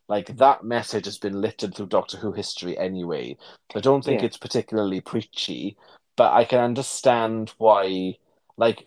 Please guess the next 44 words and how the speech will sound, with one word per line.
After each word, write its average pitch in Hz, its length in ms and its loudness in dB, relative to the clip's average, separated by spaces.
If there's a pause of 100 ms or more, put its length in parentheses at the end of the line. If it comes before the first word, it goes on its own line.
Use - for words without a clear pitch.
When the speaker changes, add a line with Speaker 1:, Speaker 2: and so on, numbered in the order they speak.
Speaker 1:
from 127 140 0
the 120 80 -2
second 143 360 4
they 127 80 6
land 120 440 2
on 110 80 0
that 107 200 4
planet 104 560 -2
and 95 100 -6
then, 98 200 -4
and 101 160 -8
then 98 340 -2 (360)
get, 107 180 0
get 110 160 4
to - 80 -12
the 113 160 2
end, 90 460 0 (240)
it's - 80 -8
like 135 100 6
they 131 80 2
don't 135 220 6
breathe. 120 460 4
There's 117 180 0
no, 139 180 4
there's 120 160 -2
no 135 120 4
room 123 360 2
to 117 120 -8
breathe. 101 420 -4 (340)
If 135 160 2
it 165 100 4
had, 151 220 0
if 156 160 2
it 180 80 0
had 170 120 -2
had 160 300 0
maybe, 127 300 2
like, 110 220 4
a 117 80 -4
quarter 139 420 4
of 123 100 -4
an 127 120 -2
hour 123 300 2
extra - 720 -2